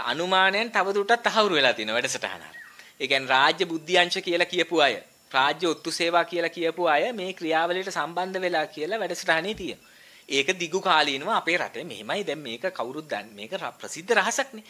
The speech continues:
හැමෝම දැනගෙන හිටියා මේවට පොලිසිය නිලධාරීන් සම්බන්ධ වුණා, ඔත්තු සේවාවල නිලධාරීන් සම්බන්ධ වුණා, දේශපාලඥයෝ සම්බන්ධ වුණා. ස-, ඇතැම් ආරක්ෂක අමාත්‍යාංශයේ පරිපාලන නිලධාරීන් සම්බන්ධ වුණා. ඒක ගැන ගොඩක් අය දැනගෙන හිටියා.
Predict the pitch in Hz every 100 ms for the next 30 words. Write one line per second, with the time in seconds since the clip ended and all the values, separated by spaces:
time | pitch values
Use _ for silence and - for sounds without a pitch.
0 | - - 127 110 131 196 156 165 226 220
1 | 208 262 254 175 170 190 220 143 127 143
2 | 156 151 143 151 156 156 165 180 190 190
3 | 190 151 - 143 - 143 147 147 147 151
4 | 156 156 156 170 175 185 202 320 - -
5 | - 262 269 320 311 240 - 120 101 90
6 | 87 76 - _ _ _ _ _ _ _
7 | - 151 120 131 175 208 196 147 165 165
8 | 180 180 185 185 202 214 185 190 208 214
9 | 214 220 220 226 254 - 233 151 156 208
10 | 220 180 220 247 233 247 254 262 277 -
11 | -